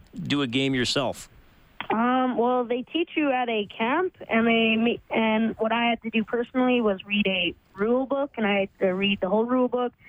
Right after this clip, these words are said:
Speaker 2: They teach you at a camp how to, like, do all the reffing signals and, like, all the different calls and stuff like that. It's a lot of work.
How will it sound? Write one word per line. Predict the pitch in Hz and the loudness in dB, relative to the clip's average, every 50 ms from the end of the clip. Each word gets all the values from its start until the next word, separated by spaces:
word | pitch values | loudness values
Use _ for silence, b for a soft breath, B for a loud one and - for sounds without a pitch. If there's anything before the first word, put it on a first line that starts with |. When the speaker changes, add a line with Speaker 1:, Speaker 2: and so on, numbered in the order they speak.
| B B B | B B B
Speaker 2:
They | - 220 | -4 -2
teach | - 254 254 247 - | -2 -2 -4 -2 -2
you | 233 220 | -2 0
at | 202 196 | 0 -2
a | 196 | -4
camp | - - - 214 202 208 214 208 | -4 -4 -4 -2 -2 0 0 0
how | 196 185 | 0 0
to, | 180 185 180 180 180 | 2 2 0 0 0
like, | 185 185 175 175 - - - _ _ _ _ _ | 0 0 -2 -2 -6 -14 -20 _ _ _ _ _
do | - - - 190 | -4 -2 0 0
all | 180 | 2
the | 180 180 | 0 0
reffing | 185 202 214 202 - - 214 208 202 | 0 0 -2 -2 -2 0 0 0 0
signals | - 233 226 208 202 202 202 196 196 196 196 196 190 | -2 -2 -4 -2 0 0 0 2 2 0 0 0 0
and, | - 185 180 180 180 180 | 0 0 0 0 0 0
like, | 175 170 165 - - - _ _ _ _ - - - | 0 0 0 -2 -4 -12 _ _ _ _ -20 -6 -4
all | - 202 190 190 | -2 -2 -2 -2
the | 185 196 | -2 0
different | 190 190 190 - 175 170 165 | 0 0 -2 -2 -2 -4 -2
calls | - - 185 180 180 180 185 185 | -2 -2 0 0 2 0 0 0
and | - 202 196 - | -2 -4 -4 -2
stuff | - 202 190 - | -4 -6 -4 -2
like | 202 196 196 | -4 -4 -2
that. | - 208 208 208 202 - - - | 0 0 0 2 0 -2 -4 -12
It's | - - - - - - | -20 -20 -20 -12 -4 -2
a | |
lot | 277 302 302 277 269 254 | 0 0 2 0 0 -2
of | 233 | 0
work. | 196 196 196 190 190 190 - - | 0 2 2 2 0 -2 -6 -12